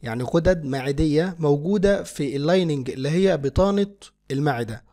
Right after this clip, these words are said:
وبتحتوي على الهيدروكلوريك أسيد اللي هو حمض الهيدروكلوريك، ومجموعة إنزيمات بتحول الطعام إلى حاجة اسمها قايم اللي هو الكيموس.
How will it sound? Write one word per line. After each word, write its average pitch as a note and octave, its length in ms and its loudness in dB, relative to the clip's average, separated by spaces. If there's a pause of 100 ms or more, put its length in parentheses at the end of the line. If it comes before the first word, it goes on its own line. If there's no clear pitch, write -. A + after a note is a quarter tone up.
(120)
وبتحتوي E3 540 4
على B2 200 -2
الهيدروكلوريك D3 720 0
أسيد F#3+ 320 2
اللي B2+ 140 -2
هو C3+ 100 0
حمض D#3 280 -2
الهيدروكلوريك، E3 840 0 (520)
ومجموعة E3 460 2 (120)
إنزيمات D3 580 -2 (640)
بتحول G3+ 560 6
الطعام D#3 500 0
إلى D3 220 -2
حاجة F3+ 280 2
اسمها F3+ 640 -2
قايم B2 340 2
اللي A#2+ 180 -2
هو E3 340 2
الكيموس. B2+ 800 -8